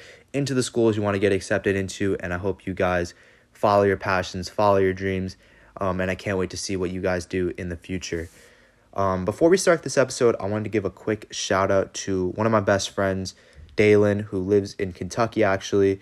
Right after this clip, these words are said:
Um, one of my really good friends and someone who is really passionate in what she believes in, someone who is really funny, really great person to talk to, um, and really, a really good volleyball player, um, I might add,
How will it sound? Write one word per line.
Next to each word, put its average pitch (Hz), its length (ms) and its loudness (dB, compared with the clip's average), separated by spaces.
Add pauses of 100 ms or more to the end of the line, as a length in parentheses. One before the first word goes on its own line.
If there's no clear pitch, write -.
(460)
Um, 90 640 -4 (220)
one 113 120 6
of 107 80 2
my 104 80 4
really 101 280 4
good 95 180 -2
friends 95 360 -2 (300)
and 95 460 -2
someone 101 320 -2
who 101 180 -2
is 95 80 0
really 101 220 2
passionate 98 460 -4
in 95 60 -4
what 95 160 -2
she 95 440 -4 (260)
believes 101 500 2
in, 98 320 0
someone 98 360 -4
who 98 160 -4
is 92 160 -6
really 107 240 2
funny, 104 500 -2
really 101 300 2
great 95 240 0
person 98 260 -8
to 90 80 -8
talk 92 320 -6
to, 92 280 -4 (640)
um, 87 760 -2
and 90 300 -6
really, 113 280 4
a 104 80 0
really 131 280 6
good 104 160 4
volleyball 92 400 4
player, 90 420 -2
um, 85 240 -6
I 87 120 -4
might 85 200 -2
add, 85 300 -2